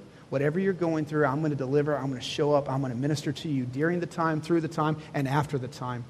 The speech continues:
And I will bring about blessings that you've never seen, you never thought about. I will do something in your life and through your life. You just need to trust me."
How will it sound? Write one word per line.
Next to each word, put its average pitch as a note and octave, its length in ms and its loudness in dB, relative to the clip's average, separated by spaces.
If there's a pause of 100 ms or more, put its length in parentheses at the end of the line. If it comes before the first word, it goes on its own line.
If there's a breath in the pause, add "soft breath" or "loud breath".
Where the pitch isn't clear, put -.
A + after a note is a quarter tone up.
(200 loud breath)
And C#3 100 0
I C#3 140 6
will F#3 120 6
bring F3 240 2
about D3 320 2
blessings C#3 420 -2
that C3 160 -8
you've C3 120 -2
never C3 220 -4
seen, C#3 400 -2
you B2+ 80 -4
never C3+ 200 -2
thought A#2+ 300 -4
about. A#2 320 -4
I C#3 160 2
will D3 140 -2
do C#3 180 -2
something B2 420 -6
in C3+ 160 -2
your D#3 120 0
life C#3 280 0
and A#2+ 120 -8
through C#3 140 -2
your A#2 140 -4
life. A2 280 -6 (440 loud breath)
You D#3+ 200 0
just D3 280 -2
need C3+ 140 0
to A#2+ 60 -6
trust - 420 -4
me." A2+ 280 -8